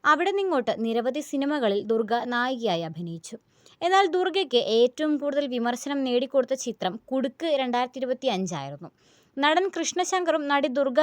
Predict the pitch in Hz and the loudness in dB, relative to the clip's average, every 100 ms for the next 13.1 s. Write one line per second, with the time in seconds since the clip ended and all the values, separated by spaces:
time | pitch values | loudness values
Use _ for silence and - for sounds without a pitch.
0 | 320 302 - 269 277 269 269 277 311 311 | 2 0 -4 -4 -4 -2 -2 0 0 0
1 | 262 262 269 285 285 285 285 233 233 254 | 2 2 2 0 -2 -2 0 0 0 -2
2 | 254 262 262 247 254 269 233 180 208 226 | -4 -10 -8 -6 -2 0 0 -2 -4 -2
3 | 233 175 - - _ _ _ _ - - | -2 -2 -6 -16 _ _ _ _ -20 -20
4 | _ - 320 320 349 392 403 392 403 359 | _ -2 2 4 6 6 4 4 2 2
5 | 311 330 381 311 349 339 359 339 349 339 | 2 2 2 4 4 4 2 2 6 6
6 | 339 269 190 247 285 247 254 311 311 311 | 6 6 4 4 6 6 4 0 0 4
7 | 247 262 247 247 277 269 262 208 220 233 | 6 6 6 6 4 2 2 2 2 2
8 | 240 233 233 170 151 160 160 - _ - | 0 0 -2 -2 -4 -6 -8 -12 _ -20
9 | _ - 339 349 370 427 403 339 330 339 | _ -2 2 4 4 4 4 6 6 4
10 | 359 392 370 339 311 349 359 330 330 294 | 4 2 4 4 4 2 2 2 2 0
11 | 262 302 320 330 339 320 311 285 302 302 | 0 6 6 8 4 4 2 4 4 6
12 | 277 175 - - 233 233 277 285 269 285 | 6 4 0 0 4 6 4 2 0 0